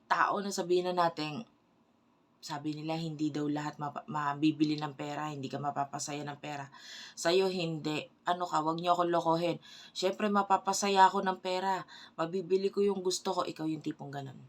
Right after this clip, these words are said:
you know? Maybe hindi man in a way na nagiging magastos ka naman, pero ang sarap sa feeling na anytime nagigising ka, magkakasakit ka or wag naman,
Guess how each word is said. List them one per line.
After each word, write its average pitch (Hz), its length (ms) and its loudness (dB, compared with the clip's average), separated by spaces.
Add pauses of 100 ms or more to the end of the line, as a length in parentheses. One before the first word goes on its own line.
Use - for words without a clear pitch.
(140)
you 160 80 -8
know? 156 240 -10 (1120)
Maybe 208 400 2
hindi 214 320 6
man 202 160 2
in 185 160 -2
a 180 80 4
way 175 240 2
na 170 80 0
nagiging 160 640 2
magastos 156 720 2
ka 156 80 0
naman, 143 400 -4
pero 160 480 -4 (800)
ang 196 160 0
sarap 233 240 4
sa 233 160 0
feeling 196 400 2
na 185 320 0 (320)
anytime 190 640 0
nagigising 170 800 0
ka, 151 260 -2 (380)
magkakasakit 165 800 -4
ka 156 80 0
or 160 140 2 (180)
wag 156 240 -2
naman, 156 400 0